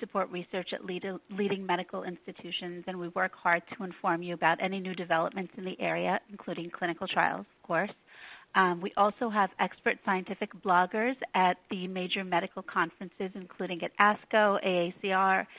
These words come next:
and S A B C S, um, and they are there to provide our community with insights and updates on new and emerging research and treatment options. So if you're interested in receiving these updates, please be sure to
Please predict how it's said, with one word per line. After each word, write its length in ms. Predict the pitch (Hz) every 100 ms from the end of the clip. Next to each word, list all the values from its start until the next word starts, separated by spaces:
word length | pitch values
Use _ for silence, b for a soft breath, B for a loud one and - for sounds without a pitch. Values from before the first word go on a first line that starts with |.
| B B -
and 200 | 190 190
S 100 | 185 208
A 100 | 185
B 120 | 190 -
C 140 | 190
S, 200 | 170 208 - - -
um, 260 | 185 180 180 -
and 140 | 180
they 100 | 180
are 140 | 180 185
there 180 | 180
to 80 | 180
provide 380 | - 190 175 170
our 120 | 165
community 480 | - 190 180 175 175
with 140 | 175
insights 520 | - 208 - 196 190 -
and 140 | 175
updates 500 | 190 - - 180 185 - -
on 180 | 185 190
new 180 | 185
and 100 | 180
emerging 400 | 180 170 175 190 175
research 420 | 175 - 185 170 202
and 140 | 170
treatment 380 | - 233 202 -
options. 500 | 180 - - - 254 B B B B _
So 300 | - 202 190 -
if 120 | 202 - -
you're 140 | 214
interested 500 | - 214 226 - 226
in 80 | 202
receiving 500 | 190 - 226 226 214
these 180 | 196 175
updates, 440 | - 185 - 180 - _
please 180 | - 196 -
be 80 | 214 -
sure 120 |
to 100 | 190